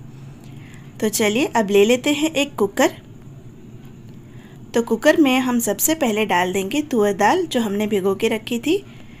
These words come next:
इसको आधा घंटा भिगोया था मैंने। और इसके साथ ही इसमें डाल लेंगे पानी। तो पानी बहुत ज़्यादा नहीं डालेंगे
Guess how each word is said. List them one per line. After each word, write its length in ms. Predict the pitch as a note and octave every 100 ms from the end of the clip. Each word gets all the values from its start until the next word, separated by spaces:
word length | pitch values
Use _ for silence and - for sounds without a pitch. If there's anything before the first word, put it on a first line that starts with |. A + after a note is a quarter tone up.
| - - - - - G#3+
इसको 220 | - C4
आधा 300 | - G3 G#3+
घंटा 280 | A3 A3+ B3+
भिगोया 360 | B3 G3+ A3 B3+
था 180 | D4
मैंने। 340 | D4+ D4 C#4+ G4 - - - - - -
और 100 | G#3
इसके 260 | G#3 - B3+
साथ 300 | A#3+ G#3+ G#3+
ही 80 | C#4
इसमें 280 | - C4
डाल 160 | G#3+ F#3
लेंगे 280 | F#3+ G3 C4+
पानी। 400 | D4 G#3 F#3+ F#3
तो 140 | F#3+ G#3
पानी 320 | F#3 G3 A#3
बहुत 340 | G#3 G3 G#3+ G#3+
ज़्यादा 240 | A3+ A#3
नहीं 260 | A3 A3 A#3
डालेंगे 500 | G#3+ G#3 G#3 A3